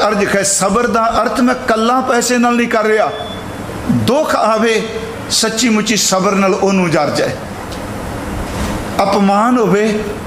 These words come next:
ਸਬਰ ਨਾਲ ਉਹਨੂੰ ਜਰ ਜਾਏ। ਤੇ ਇੱਕ ਮੈਂ ਅਕਸਰ ਬੇਨਤੀ ਕਰਨਾ, ਬਹੁਤ ਔਖਾ ਹੈ, ਜਦੋਂ ਕੋਈ ਬੰਦਗੀ ਵਾਲੇ ਦਾ ਕੋਈ ਕਸੂਰ ਨਾ ਹੋਵੇ ਤੇ ਸੱਚੀ ਮੁੱਚੀ ਸਮਾਜ ਉਹਨੂੰ ਇੰਨਾ ਕੁ ਸਤਾ ਦੇਵੇ,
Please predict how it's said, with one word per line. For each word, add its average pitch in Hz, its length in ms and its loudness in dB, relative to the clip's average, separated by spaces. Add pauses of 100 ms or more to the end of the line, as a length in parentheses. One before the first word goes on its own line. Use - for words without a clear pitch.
(180)
ਸਬਰ 202 440 2
ਨਾਲ 220 160 2
ਉਹਨੂੰ 214 420 2
ਜਰ 175 200 2
ਜਾਏ। 156 300 0 (580)
ਤੇ 202 80 2
ਇੱਕ 254 360 0
ਮੈਂ 247 160 4
ਅਕਸਰ 220 300 0
ਬੇਨਤੀ 190 400 2
ਕਰਨਾ, 202 360 2
ਬਹੁਤ 185 540 0
ਔਖਾ 190 380 0
ਹੈ, 151 220 -2 (540)
ਜਦੋਂ 247 460 2
ਕੋਈ 262 240 2
ਬੰਦਗੀ 202 640 2
ਵਾਲੇ 214 400 2
ਦਾ 233 160 2
ਕੋਈ 240 520 0
ਕਸੂਰ 226 380 0
ਨਾ 214 140 2
ਹੋਵੇ 185 340 0 (680)
ਤੇ 247 100 2
ਸੱਚੀ 247 480 0
ਮੁੱਚੀ 254 380 0
ਸਮਾਜ 220 600 2 (100)
ਉਹਨੂੰ 240 480 2
ਇੰਨਾ 226 400 2
ਕੁ 233 140 -4
ਸਤਾ 262 580 0
ਦੇਵੇ, 220 520 0